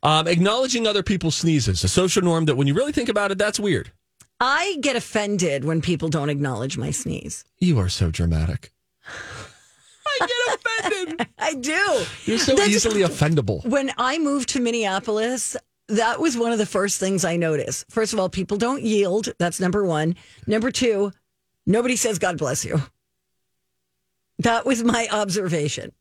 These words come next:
Speaker 1: And I've said that if I ever ran for public office, if I could institute a rule, it would be every State of the Union, let's say I'm president, I would get up and say, "God bless you,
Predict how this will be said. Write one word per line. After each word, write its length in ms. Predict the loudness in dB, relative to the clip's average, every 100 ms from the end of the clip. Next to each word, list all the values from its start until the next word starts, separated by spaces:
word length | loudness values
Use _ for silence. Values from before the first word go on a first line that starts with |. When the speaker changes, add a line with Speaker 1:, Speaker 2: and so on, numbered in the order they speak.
| 2
Speaker 1:
And 140 | 4
I've 220 | 4 2
said 260 | 2 2 2
that 100 | 2
if 140 | 2
I 140 | 2 2
ever 260 | 2 2
ran 320 | 2 2 2
for 560 | 0 2 2 4 2 0 -4 _ _ _ _ _
public 300 | 0 2 2
office, 560 | 0 0 -2 -2 -2 -8 _ _ _ 0
if 160 | 2
I 80 | 2
could 160 | 4 4
institute 480 | 4 2 2 2 2
a 40 |
rule, 400 | 4 2 2 0
it 140 | 0 2
would 180 | 2 2
be 280 | 2 2
every 220 | 0 0 0
State 260 | 2 2
of 80 | 2
the 60 | 2
Union, 240 | 2 2
let's 160 | 2 2
say 100 | 2
I'm 120 | 2
president, 480 | 2 2 0 -2 -4 _ _ _ _ _ _ -2
I 100 | 0
would 140 | 2
get 140 | 2
up 100 | 2
and 100 | 2
say, 300 | 2 2 2
"God 260 | 0 0 2
bless 280 | 2 2 2
you, 340 | 2 2 0